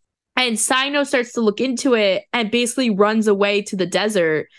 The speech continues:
because he realizes that something is wrong and he can't be there anymore. So when we find Sino, he's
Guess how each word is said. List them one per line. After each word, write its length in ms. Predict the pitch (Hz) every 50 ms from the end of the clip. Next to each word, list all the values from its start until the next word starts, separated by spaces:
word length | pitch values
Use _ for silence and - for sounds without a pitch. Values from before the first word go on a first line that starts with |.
| - _ _ _ _ _
because 320 | - 269 254 302 269 233 -
he 120 | 262 240
realizes 680 | 208 226 262 285 277 262 240 226 214 208 208 220 202 -
that 80 | 214 208
something 320 | - 214 208 220 220 202
is 200 | 190 190 196 -
wrong 460 | 196 180 180 190 214 240 262 277 269 -
and 100 | - 240
he 100 | 226 202
can't 440 | - - - 233 214 196 - - -
be 160 | - 175 190
there 260 | 190 180 165 151 147 -
anymore. 600 | - - 143 120 107 104 98 98 - - 226 _ _ _ _ _ _ -
So 260 | - - 285 269 262
when 200 | 262 254 247 247
we 180 | 302 359 392 392 - _ _ _ _ -
find 260 | 330 302 269 247 233 226
Sino, 580 | - 233 226 262 285 269 233 208 196 185 185
he's 840 | 214 214 - 269 269 269 262 247 233 208 190 190 - - - - -